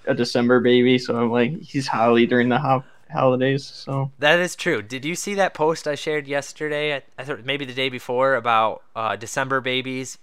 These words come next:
Speaker 2: being better in so many different things. Like, they live longer, their hearts are better. I was like, "Yes, that's great."
Speaker 1: I mean, it kinda makes sense 'cause you're ar-,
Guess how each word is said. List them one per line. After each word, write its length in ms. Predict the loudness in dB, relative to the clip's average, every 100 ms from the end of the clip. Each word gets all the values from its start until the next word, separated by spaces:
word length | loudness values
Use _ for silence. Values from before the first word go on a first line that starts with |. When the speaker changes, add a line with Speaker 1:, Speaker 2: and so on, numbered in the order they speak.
| -10
Speaker 2:
being 260 | -6 -6 -2
better 400 | -2 0 0 -2
in 140 | -8
so 180 | -6 -4
many 180 | -4 -6
different 280 | -6 -8
things. 340 | -10 -8 -10 -6
Like, 260 | -6 -6 -10 -12 0
they 160 | 2
live 300 | 2 0 0
longer, 640 | 0 2 2 0 -2 -2 -2
their 140 | -2
hearts 340 | 0 0 0
are 100 | -4
better. 560 | -2 -2 -2 -4 -6 -8
I 280 | -14 -20 -20
was 80 | -14
like, 160 | -12 0
"Yes, 540 | 6 6 4 -4 -8
that's 260 | -8 -8 -4
great." 160 | 4 6
Speaker 1:
I 40 |
mean, 160 | 6 2 -4
it 220 | -6 -2
kinda 200 | 4 6 10
makes 220 | 8 8
sense 300 | 6 6 4
'cause 160 | 2
you're 320 | 4 4 2 2
ar-, 280 | 2 2 0